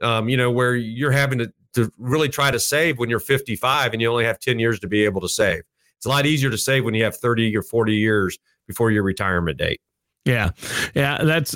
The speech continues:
Speaker 2: that's a really good point. Uh, you know what? We're out of time, though. I just noticed that. It flew by today, Corey. Is there anything you wanna add before we go?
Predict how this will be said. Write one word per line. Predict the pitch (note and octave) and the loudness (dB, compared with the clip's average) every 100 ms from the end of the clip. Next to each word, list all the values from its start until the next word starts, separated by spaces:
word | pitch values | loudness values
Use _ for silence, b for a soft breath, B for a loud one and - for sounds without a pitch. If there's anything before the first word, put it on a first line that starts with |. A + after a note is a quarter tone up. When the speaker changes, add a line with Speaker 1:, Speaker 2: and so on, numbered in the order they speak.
| C#3 | -2
Speaker 2:
that's | D3 C3 | 0 2
a | C#3+ | 0
really | C3+ C#3 B2 | 2 2 2
good | A#2+ G2 | 2 0
point. | C#3 A#2+ F2+ A#1+ | 2 2 2 0
Uh, | A2 | 0
you | A#2+ C#3 | 2 2
know | D3 D#3+ | 2 2
what? | D#3+ F#3 | 0 0
We're | C#3 C3 | 0 0
out | C3+ B2+ | 0 0
of | - | 0
time, | C3+ C3 C#3 A2 | 0 2 2 4
though. | F2+ G#2+ | 2 2
I | G2+ | 2
just | B2+ C3 | 2 4
noticed | C3+ D3 D#3+ C3 B2+ | 2 2 2 0 2
that. | A#2+ A2+ D3 | 2 2 0
It | - A#2+ G2 | 2 2 2
flew | - C#3 F3 A3 | -2 0 2 4
by | D#3 C#3+ F#3 | 2 2 0
today, | C#3 A2+ G#2 | 2 2 2
Corey. | G2 A#2 A#2 C3+ D#3 | 0 0 2 2 2
Is | C3 A2 | 0 0
there | C#3 | 0
anything | D3 F3+ D#3+ F3+ | 0 0 0 0
you | F3 | 2
wanna | E3+ D#3+ | 2 0
add | B2 E3+ D#3+ | 0 0 0
before | A2+ D#3 D3 | 0 0 0
we | D3 | 2
go? | C#3+ F3 G#2+ | 2 0 -2